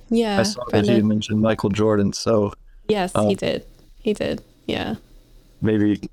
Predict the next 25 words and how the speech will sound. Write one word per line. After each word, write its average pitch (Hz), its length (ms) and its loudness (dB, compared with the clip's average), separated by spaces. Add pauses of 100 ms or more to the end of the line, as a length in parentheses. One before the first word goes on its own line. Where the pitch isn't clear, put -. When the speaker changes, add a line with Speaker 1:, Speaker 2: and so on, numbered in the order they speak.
Speaker 2:
maybe 104 220 2
there's 101 140 -2
something 107 320 0
to 110 180 -2
that 104 180 2
about 101 320 0
the, 101 280 0
this 101 160 -2
industry 107 360 0
that 101 160 2
we 101 120 2
work 101 280 2
in 101 100 2
and 104 200 0
the, 107 240 0 (180)
the 113 100 -2
tie-in, 101 460 -2
but - 220 -4
who 110 120 0
knows? - 380 -4 (640)
Speaker 1:
Yeah, 160 180 0
for 170 140 -6
sure, 151 280 0
for 170 120 -4
sure. 170 380 0